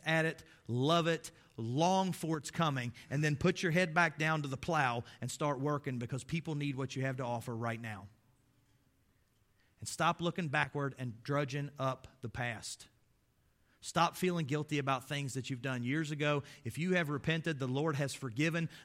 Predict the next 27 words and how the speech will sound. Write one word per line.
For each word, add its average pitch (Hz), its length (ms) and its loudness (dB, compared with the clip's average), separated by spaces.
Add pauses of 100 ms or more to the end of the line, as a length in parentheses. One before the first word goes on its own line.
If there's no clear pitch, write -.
Dust 156 320 2
yourself 156 460 0
off 151 320 0
and 127 200 -2
move. 143 460 4 (160)
Stop 175 460 0 (180)
giving 160 400 2
the 143 220 0
enemy 135 480 0 (560)
your 139 260 0
ear 190 500 6 (320)
and 143 160 -2
then 156 140 2
your 151 140 0
neck. 143 500 0 (2000)
Right 175 420 4 (340)
now 170 580 4 (220)
matters. 135 680 0 (1160)
Make 160 280 4
it - 300 -2
count. - 480 -2 (580)
Jesus 175 420 4
is 170 140 0
looking 190 160 4
at 175 60 0
them 175 180 4
saying, 175 240 4